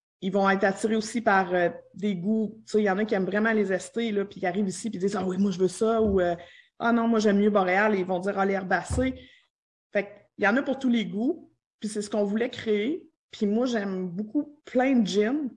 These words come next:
fait que j'ai voulu aussi offrir ça aux gens, mais avec tout le temps la mise en valeur, dans le fond,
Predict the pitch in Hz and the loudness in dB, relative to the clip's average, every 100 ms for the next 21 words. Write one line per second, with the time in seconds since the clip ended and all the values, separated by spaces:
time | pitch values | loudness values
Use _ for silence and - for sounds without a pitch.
0 | _ 196 190 208 185 202 226 247 277 208 | _ -4 0 -2 0 0 0 0 0 -4
1 | - 240 202 - 185 180 226 214 175 185 | -4 -2 -2 -4 -8 -4 -2 -2 -2 -4
2 | 254 - - _ _ 190 226 254 190 180 | -6 -14 -20 _ _ 4 4 4 2 2
3 | 208 214 - 220 202 214 202 208 - _ | 2 0 -2 -2 0 -2 -2 -4 -10 _
4 | - 190 202 226 233 208 190 185 175 185 | 0 4 6 4 4 2 2 0 2 0
5 | 196 202 - _ _ _ 185 180 175 190 | 0 -2 -10 _ _ _ -6 -6 -2 -2
6 | 202 202 | -2 -4